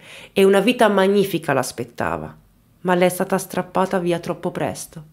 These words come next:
Aveva soltanto ventinove anni. La sua è una tragedia che suscita tanta tristezza ed è terribile che la famiglia di Arlene non possa neanche ottenere delle risposte alle numerose domande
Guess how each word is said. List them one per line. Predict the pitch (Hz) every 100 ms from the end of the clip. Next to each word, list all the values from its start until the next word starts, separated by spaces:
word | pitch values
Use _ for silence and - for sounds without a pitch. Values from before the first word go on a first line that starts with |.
| _
Aveva | 180 180 170
soltanto | - 170 - 160 170 165 - -
ventinove | 160 160 156 160 147 160
anni. | 151 - - -
La | 185 196
sua | - 233 233 208
è | - 190
una | 185
tragedia | 180 185 175 214 202
che | 196
suscita | 165 190 180 190 175
tanta | 175 170 165
tristezza | 165 156 - - 127 - - - - - -
ed | 190
è | 196
terribile | 196 196 208 190 170 156
che | 165
la | 156
famiglia | 160 175 240 208 160
di | 151
Arlene | 143 143 156 147 139 147 147 - - -
non | 190 190
possa | 196 196 190
neanche | 196 208 208 180
ottenere | - 190 180 180 190
delle | 175 160 156
risposte | 156 156 147 127 - - -
alle | 180 180
numerose | 180 180 180 208 214 175
domande | 160 156 131 143 143 143